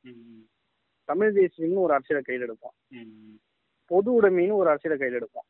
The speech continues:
Speaker 1: ம்.
Speaker 2: திராவிடம்னு ஒரு அரசியலை கையில எடுப்பான்.
Speaker 1: ம்.
Speaker 2: அதை தாண்டி இப்ப நம்ம, நம்மள மாதிரி ஆளுங்க வந்து
Speaker 1: ம்.
Speaker 2: அம்பேத்கரியம் அப்படின்னு கையில எடுக்கிறோம்னு வச்சுக்க.
Speaker 1: ம்.
Speaker 2: தலித்தியம், அம்பேத்கரியம் அப்படின்னு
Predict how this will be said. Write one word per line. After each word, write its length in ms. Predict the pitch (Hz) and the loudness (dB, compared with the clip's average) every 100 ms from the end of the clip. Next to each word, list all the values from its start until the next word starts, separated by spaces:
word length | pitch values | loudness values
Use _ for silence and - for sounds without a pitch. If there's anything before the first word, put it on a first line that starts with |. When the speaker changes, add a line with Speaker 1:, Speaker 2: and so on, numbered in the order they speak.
| _ _ | _ _
Speaker 1:
ம். 180 | 127 110 _ _ _ _ | -20 -20 _ _ _ _
Speaker 2:
திராவிடம்னு 600 | 143 165 214 214 196 196 | 0 4 6 6 4 4
ஒரு 160 | 214 180 | 2 4
அரசியலை 320 | 147 170 151 | 2 0 -2
கையில 140 | 139 135 | 0 -4
எடுப்பான். 340 | 120 104 - _ _ | -4 -8 -18 _ _
Speaker 1:
ம். 120 | 123 113 - - _ | -20 -20 -20 -20 _
Speaker 2:
அதை 260 | 143 156 147 | -4 -4 -2
தாண்டி 320 | 160 208 220 | 0 0 -2
இப்ப 200 | 196 170 | -4 -2
நம்ம, 340 | 160 175 180 170 165 | -2 2 4 4 4
நம்மள 340 | 160 165 175 175 | 2 0 2 2
மாதிரி 220 | 175 180 | 4 4
ஆளுங்க 260 | 165 160 151 | 2 0 -2
வந்து 260 | 143 151 - _ _ | -4 -8 -10 _ _
Speaker 1:
ம். 120 | 123 | -12
Speaker 2:
அம்பேத்கரியம் 680 | 160 185 185 - 160 160 156 | -6 -2 -2 -2 -2 -2 -2
அப்படின்னு 260 | 143 165 156 | -4 -4 -2
கையில 200 | 151 143 | -2 -2
எடுக்கிறோம்னு 380 | 131 135 139 120 | -4 -6 -8 -10
வச்சுக்க. 240 | - 117 - | -14 -20 -20
Speaker 1:
ம். 220 | 120 110 139 | _ -12 -8
Speaker 2:
தலித்தியம், 440 | 143 139 135 151 | -6 -6 -8 -8
அம்பேத்கரியம் 580 | 139 143 143 139 139 143 | -6 -6 -8 -10 -10 -10
அப்படின்னு 260 | 127 143 | -8 -10